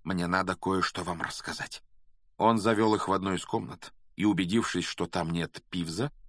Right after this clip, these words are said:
плотно закрыл дверь и начал свой рассказ. "Так что мы не ошиблись,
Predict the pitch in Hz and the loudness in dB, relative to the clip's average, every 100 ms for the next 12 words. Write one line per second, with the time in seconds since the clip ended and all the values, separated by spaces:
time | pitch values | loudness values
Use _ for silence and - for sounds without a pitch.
0 | - - 131 139 - 90 92 - 87 - | -10 2 6 6 4 -2 -2 -2 -6 -2
1 | 101 143 - 117 95 - 104 - 82 80 | 0 0 0 -2 -2 -4 -8 -8 -6 -6
2 | 82 - - - - _ - - - - | -6 -8 -10 -10 -14 _ -20 -20 -10 -8
3 | - - 101 104 110 - - - - | -6 -6 -4 -4 -2 -2 -2 -4 -8